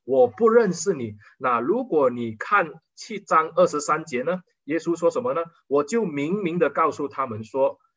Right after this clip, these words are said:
我从来不认识你们，你们这些作恶的人，离开我去吧。”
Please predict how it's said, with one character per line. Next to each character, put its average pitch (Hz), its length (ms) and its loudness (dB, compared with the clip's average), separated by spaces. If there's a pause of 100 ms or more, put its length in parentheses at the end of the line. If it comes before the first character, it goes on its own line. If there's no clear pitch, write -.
(280)
我 135 200 0
从 170 340 -6
来 160 200 4
不 170 240 -6
认 160 180 2
识 147 180 -10
你 104 140 -10
们， 104 220 -10 (120)
你 120 80 -10
们 135 180 -6
这 175 100 -4
些 156 200 -6
作 170 340 -2
恶 151 160 0
的 120 140 -2
人， 110 240 -8 (180)
离 165 420 -4
开 175 340 0
我 110 220 -6
去 - 260 -14
吧。” 101 160 -12